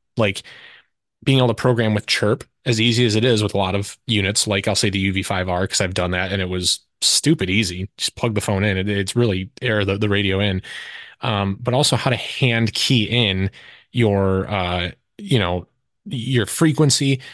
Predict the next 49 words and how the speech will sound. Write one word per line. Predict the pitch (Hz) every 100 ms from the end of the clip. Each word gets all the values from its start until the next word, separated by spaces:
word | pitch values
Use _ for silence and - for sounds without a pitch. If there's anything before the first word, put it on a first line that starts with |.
| - -
how | 117
to | 110
hand | 120 110 113
key | - 117 104
in, | 107 104 104 - - -
you | - 110
know, | 101 98 92
uh, | 104 98 95 95 -
whatever | 110 110 117 117 131 131
you | 120
have | 127
to | -
do | 110 113 117
if | 113 -
you're | 110
gonna, | 107 101 _
if | 131 127
you | 113
have | 123
to | -
manually | 110 110 110 104 101
program | - 117 101 90
it. | 87 -
And | 123 110 -
so, | 110 -
Lindsay, | 113 117 107
I | 113
don't | 117
know |
how | 104 -
many | 139 147
times, | - 123 117 107 - - - -
probably, | 135 123 101
I'm | 113
gonna, | 110 104 101 120 120
I'm | 131
gonna | 131 104
wager | - 127 151 131
probably | 110 117 107
a |
few | - - 117
where | 98 107
you | 107 107
walk | 104 98 113 104 110
into | 104
whatever | 98 104 101
field | - 104 101
training | 107 104
exercise | 107 - 123 120 113 117